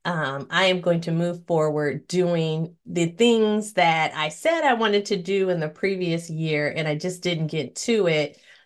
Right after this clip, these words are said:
Um, and now I'm going to, uh, move forward with that." And I think, you know, if you have those big goals, I think that is great. However,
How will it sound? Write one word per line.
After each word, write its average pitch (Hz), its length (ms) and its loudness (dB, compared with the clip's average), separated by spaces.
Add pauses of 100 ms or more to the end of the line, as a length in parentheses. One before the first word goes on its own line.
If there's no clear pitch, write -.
(160)
Um, 143 360 -2
and 165 240 0
now 165 220 4
I'm 160 160 0
going 151 400 -2
to, 143 420 -4
uh, 147 140 0
move 151 360 -4
forward 151 420 0
with 139 220 -6
that." - 300 -8 (1040)
And 220 160 0
I 226 140 2
think, 302 640 -4 (160)
you 208 220 2
know, 190 180 4
if 185 160 0
you 220 140 -4
have 220 420 -2
those 165 320 0
big 160 380 -6 (160)
goals, 190 680 0
I 190 160 -8
think 254 300 -2
that 175 180 -4
is 165 200 -8
great. 208 760 -2 (420)
However, 175 1200 0